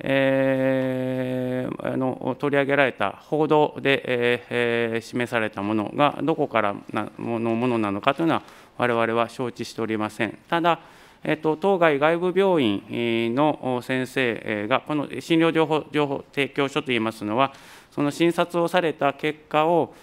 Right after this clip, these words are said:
お、入管の施設内の、お、非常勤のお医者さんに伝えるための、お、ものでございまして、えー、その原本は、あ、あ、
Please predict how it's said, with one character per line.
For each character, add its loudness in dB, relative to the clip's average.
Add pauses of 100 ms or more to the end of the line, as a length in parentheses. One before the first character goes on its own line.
(220)
お、 0
入 2
管 2
の 2
施 -6
設 -4
内 2
の、 2 (100)
お、 2
非 -4
常 4
勤 -4
の 0
お 0
医 -2
者 -6
さ -2
ん 0
に 0
伝 0
え 0
る -2
た 2
め 4
の、 -2
お、 0
も 2
の 0
で 2
ご -2
ざ -2
い -4
ま -4
し -18
て、 -2 (380)
え 2
ー、 -2
そ -2
の 2
原 2
本 0
は、 2
あ、 0
あ、 -2